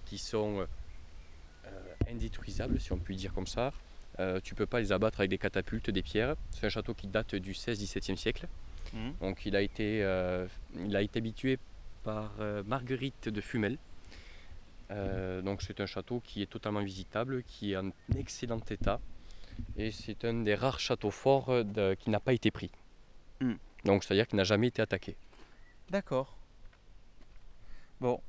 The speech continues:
Speaker 2: eh ben, merci à toi pour, euh, pour ta participation.
Speaker 1: Eh ben, avec plaisir.
Speaker 2: Bon, ben, en espérant que, que ce
Speaker 1: Lapin.
Speaker 2: petit... Je, eh, ah, je... ne suis pas un lapin. Bon, ben, en espérant que cette petite balade avec Rirou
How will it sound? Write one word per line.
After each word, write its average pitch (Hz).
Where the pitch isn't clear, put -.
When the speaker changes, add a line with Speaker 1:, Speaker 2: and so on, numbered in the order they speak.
Speaker 2:
eh 135
ben, 147
merci 156
à 151
toi 160
pour, 147
euh, 127
pour 139
ta 143
participation. 139
Speaker 1:
Eh 117
ben, 117
avec 123
plaisir. 110
Speaker 2:
Bon, 135
ben, 139
en 170
espérant 175
que, 120
que 123
ce 123
Speaker 1:
Lapin. 160
Speaker 2:
petit... 156
Je, 123
eh, 190
ah, 262
je... 143
ne 156
suis 185
pas 190
un 180
lapin. 156
Bon, 151
ben, 147
en 156
espérant 151
que 135
cette 120
petite 135
balade 120
avec 104
Rirou 131